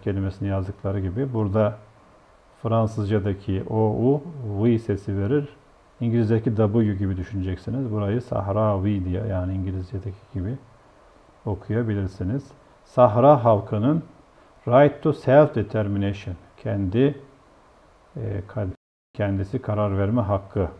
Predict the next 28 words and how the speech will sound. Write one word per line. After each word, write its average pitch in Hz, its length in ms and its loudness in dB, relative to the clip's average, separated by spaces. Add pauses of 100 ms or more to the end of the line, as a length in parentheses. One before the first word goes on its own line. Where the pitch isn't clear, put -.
(120)
self-determinasyon 98 1040 -4
hakkı 92 360 -4
diyoruz 90 280 -6
biz 87 180 -8
buna, 113 260 -2 (600)
olduğunu 110 440 4
söylüyor 92 440 -2
Cezayir. 92 640 -2 (540)
"Which 147 220 0
is 104 160 2
the 101 100 0
right 120 360 4
of 104 180 -4
the 101 100 -4
people 120 540 -2
to 104 180 -8
determine 107 680 -2
their 104 240 -2 (180)
own 113 360 0
destiny." 107 540 -4
Bu 104 60 -8
da 101 100 -6
tabii 101 240 -8
İngilizce 98 560 -6 (540)
tekrar 92 380 -6
bu 90 60 -10
kavramı 98 340 -6
açıklamış. 104 760 -8